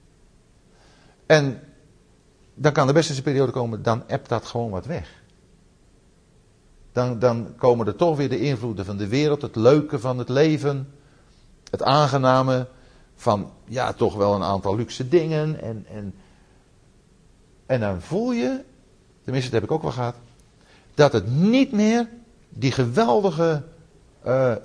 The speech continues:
invloed op je heeft, dat, dat, dat je er helemaal door gepakt bent en dat je er vol voor gaat en dan zak je wat weg. Nou, dat is met deze mensen hier geweest. Ook met deze twee. En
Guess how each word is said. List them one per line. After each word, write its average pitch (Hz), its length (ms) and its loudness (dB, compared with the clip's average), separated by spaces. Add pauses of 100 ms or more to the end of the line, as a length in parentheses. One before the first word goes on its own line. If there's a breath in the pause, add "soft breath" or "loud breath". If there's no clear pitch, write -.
invloed 220 440 4
op 190 140 4
je 185 80 2
heeft, 190 240 2 (260)
dat, - 180 -4
dat, 135 300 -2
dat 127 140 0
je 131 60 -4
er 139 60 2
helemaal 190 200 4
door 151 120 2
gepakt 180 440 -2
bent 226 320 2 (380 loud breath)
en 156 100 2
dat 165 120 4
je 131 80 -6
er 117 120 0
vol 269 360 8
voor 240 180 2
gaat 190 460 0 (800)
en 147 100 0
dan 143 120 0
zak 160 180 2
je 156 100 -4
wat 131 120 -4
weg. 80 260 -10 (2000 soft breath)
Nou, 117 280 0
dat 190 220 4
is 139 180 -2
met 131 140 -4
deze 160 280 0
mensen 139 320 -4
hier 104 120 -4
geweest. 127 440 -2 (840)
Ook 151 140 4
met 127 140 0
deze 107 260 4
twee. 117 360 -2 (1900 loud breath)
En 143 280 2